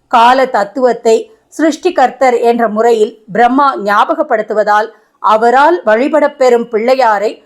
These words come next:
வருஷம் தொடங்கும் போது நமஸ்காரம் பண்ண வேண்டும் என்பது போலவே பிரம்மா வாகீசர் என்ற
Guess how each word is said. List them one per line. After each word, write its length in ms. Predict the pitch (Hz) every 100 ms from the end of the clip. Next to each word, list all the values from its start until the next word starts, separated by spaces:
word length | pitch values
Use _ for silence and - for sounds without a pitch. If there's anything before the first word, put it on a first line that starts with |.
| _ -
வருஷம் 440 | 240 302 349 359 302
தொடங்கும் 480 | 247 240 285 277 226
போது 280 | 208 202 330
நமஸ்காரம் 640 | 240 269 - 302 269 254
பண்ண 220 | 254 220 240
வேண்டும் 420 | 226 214 262 269
என்பது 340 | 220 214 208 202
போலவே 420 | 208 240 262 214 220 - _ _ _
பிரம்மா 460 | 180 226 247 294 330 330
வாகீசர் 720 | 208 214 240 320 311 320 302 233
என்ற 240 | 233